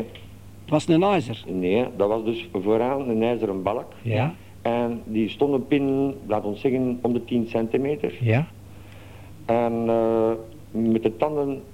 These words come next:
Speaker 2: onder de slijp, vooraan, hè.
Speaker 3: Ja.
Speaker 1: Ja.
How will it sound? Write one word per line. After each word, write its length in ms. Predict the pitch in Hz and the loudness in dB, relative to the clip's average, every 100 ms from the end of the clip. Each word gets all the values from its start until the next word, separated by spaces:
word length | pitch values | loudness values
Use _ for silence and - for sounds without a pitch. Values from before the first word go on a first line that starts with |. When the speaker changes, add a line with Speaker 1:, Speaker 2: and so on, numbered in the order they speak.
| - - | -18 -2
Speaker 2:
onder 320 | 156 170 160 | 2 4 2
de 80 | 131 | 0
slijp, 440 | 127 110 101 - - | 0 2 2 -2 -8
vooraan, 520 | 92 139 151 110 85 | 0 2 4 0 -2
hè. 60 | 98 | -2
Speaker 3:
Ja. 80 | 147 - | -4 -8
Speaker 1:
Ja. 340 | - 110 123 | -2 0 0